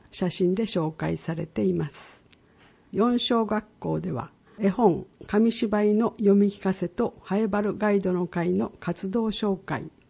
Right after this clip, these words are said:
として、南風原平和ガイドの会、金城峰子さんが写真で紹介されています。絵本、のりひで、平和って素敵だねの読み聞かせと戦争について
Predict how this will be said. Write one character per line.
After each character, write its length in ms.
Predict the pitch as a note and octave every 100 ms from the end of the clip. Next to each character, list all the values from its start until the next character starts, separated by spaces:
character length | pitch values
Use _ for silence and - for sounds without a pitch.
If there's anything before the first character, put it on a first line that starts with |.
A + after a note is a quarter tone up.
| _
と 120 | - D#3+
し 160 | -
て、 220 | - - - _
南 160 | F#3 F#3
風 220 | E3+ F3
原 120 | E3
平 200 | E3+ A3
和 160 | A3 G3+
ガ 160 | G#3+ A3
イ 80 |
ド 140 | F#3+ F3+
の 120 | E3+
会、 260 | - E3+ - _ -
金 320 | A#3+ A3 G3
城 240 | F#3+ F#3
峰 240 | F#3 G3+ G3+
子 160 | F#3
さ 160 | F#3 F3+
ん 100 | F#3
が 200 | A3+ - -
写 200 | F3 E3+
真 300 | F3+ F3 F#3
で 140 | -
紹 280 | - F3+ E3+
介 220 | - E3+
さ 180 | - D#3+
れ 120 | D3
て 180 | - A3
い 100 | F#3+
ま 160 | E3+ C#3+
す。 320 | - - _ _ _ _ _ _ -
絵 120 | G3+
本、 320 | F#3+ B3+ F#3+ - _ G#3
の 120 | G3+
り 100 | A#3
ひ 180 | - E3
で、 220 | D#3 - _ _
平 240 | - G#3 G#3
和 100 | F#3+
っ 40 |
て 300 | F#3+ - -
素 100 | -
敵 240 | A#3+ A#3 G#3
だ 160 | A3
ね 220 | G#3+ A#3 - _ _ -
の 160 | G#3+ - -
読 160 | F#3+
み 160 | G3 G#3+
聞 80 | -
か 160 | F#3+
せ 160 | F#3 G3+
と 200 | F#3 -
戦 260 | - F#3 G#3+
争 300 | A3 A3+ G3
に 120 | F#3+
つ 160 | F#3+ F#3
い 140 | D3+
て 220 | - C3+